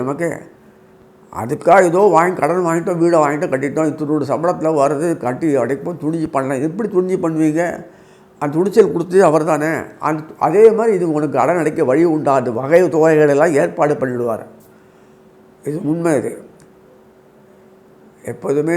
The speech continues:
நம்ம வந்து நடக்க போற விஷயங்கள் முன்னாடியே ரெக்கார்ட் பண்ணி நம்ம கையில கொடுக்குறதில்ல. கொடுத்துட்டோன்னா அவ இது ப-, அப்படியே விட்டுருவோம். கரெக்டா அந்த நேரத்தை முடிச்சிருவோம். அது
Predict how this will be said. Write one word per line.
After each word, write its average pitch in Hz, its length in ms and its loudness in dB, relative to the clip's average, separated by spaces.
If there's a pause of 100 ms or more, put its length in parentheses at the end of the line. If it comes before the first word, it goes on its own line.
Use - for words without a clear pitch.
நம்ம 139 280 0
வந்து 160 220 -2 (1160)
நடக்க 160 260 -4
போற 175 220 2 (100)
விஷயங்கள் 143 420 -2
முன்னாடியே 147 380 -2 (120)
ரெக்கார்ட் 156 300 -2
பண்ணி 160 140 -2
நம்ம 131 160 -8
கையில 151 220 2
கொடுக்குறதில்ல. 135 480 -2 (720)
கொடுத்துட்டோன்னா 147 540 -4 (340)
அவ 127 200 -6
இது 180 140 0 (380)
ப-, 131 180 -4
அப்படியே 160 260 0
விட்டுருவோம். 156 400 -2 (1400)
கரெக்டா 156 300 0
அந்த 131 120 -2
நேரத்தை 139 220 -6 (160)
முடிச்சிருவோம். 131 500 -8
அது 135 160 -4